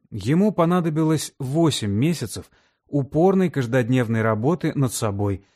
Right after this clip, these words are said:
в системе естественного оздоровления, чтоб идти в ногу с экспедицией.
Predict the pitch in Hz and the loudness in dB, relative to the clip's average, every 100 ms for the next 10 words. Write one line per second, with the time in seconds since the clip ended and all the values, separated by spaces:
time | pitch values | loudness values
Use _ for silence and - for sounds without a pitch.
0 | _ _ - 147 - 190 196 185 - 143 | _ _ -2 -2 0 2 4 2 -2 -2
1 | 143 - - 151 - 139 135 131 139 113 | -2 -2 -4 -4 -2 -2 0 0 -4 -4
2 | 127 131 117 113 92 85 80 _ _ _ | 0 0 0 0 -2 -6 -16 _ _ _
3 | - 196 196 - 175 151 - 170 - 135 | -2 0 0 -2 -4 -2 0 0 0 -2
4 | 131 151 135 127 131 - 127 104 98 - | 0 2 0 -4 -6 -6 -6 -4 -6 -8
5 | - | -16